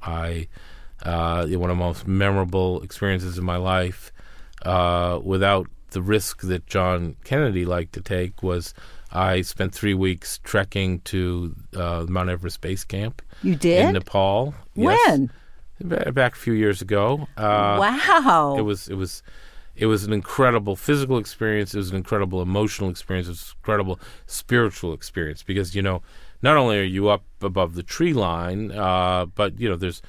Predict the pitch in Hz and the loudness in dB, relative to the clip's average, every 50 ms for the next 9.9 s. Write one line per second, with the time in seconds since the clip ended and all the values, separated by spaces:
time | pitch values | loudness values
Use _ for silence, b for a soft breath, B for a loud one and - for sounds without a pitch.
0 | b b b b b b b b - - 98 98 95 101 87 - 101 98 98 98 | b b b b b b b b -10 -10 -6 -4 -2 -4 -4 -4 -4 -4 -4 -2
1 | - 107 104 98 87 92 - - - - 139 165 160 110 85 80 113 127 - - | 0 0 0 0 0 -4 -8 -8 -4 2 4 4 4 4 2 -2 -6 -8 -8 -12
2 | - - - b b b b b b b b b b - 104 104 104 98 98 98 | -16 -18 -20 b b b b b b b b b b 0 2 2 4 4 2 2
3 | 90 - - - 104 101 98 95 95 92 92 85 78 85 95 101 104 98 92 - | 0 -2 -4 -2 0 2 4 4 4 2 2 0 -2 -4 -2 0 0 0 0 0
4 | - 104 95 85 - 98 95 92 87 - - 120 113 92 90 92 87 - 101 90 | 0 -2 -2 -2 -2 -2 0 0 -2 -2 -2 -2 -2 -2 -2 -2 -2 -2 -2 -2
5 | 87 85 - b b b b b b b b - - - - 156 160 139 113 104 | -2 -2 -4 b b b b b b b b -14 -10 -2 4 6 8 8 8 8
6 | 92 90 90 98 98 92 104 101 92 90 85 - 131 131 135 127 131 - 101 - | 6 2 0 -4 -4 -4 -2 -2 -2 -2 0 2 4 4 4 4 2 -2 -6 -4
7 | - 92 87 85 85 - 90 87 90 90 95 92 98 110 117 113 110 104 101 98 | -2 -2 -2 -4 -4 -4 -2 -2 -2 -2 -4 -4 0 2 2 2 4 2 0 -2
8 | - - - - - - - B B B B B B - - 101 95 95 92 - | -4 -8 -10 -10 -10 -10 -12 B B B B B B -2 0 0 2 0 0 -2
9 | 123 110 95 - 101 98 95 92 92 - - 104 101 95 92 90 87 85 | -2 -2 0 -2 -2 0 0 0 -2 -4 -6 -4 -2 -2 0 -2 -2 -4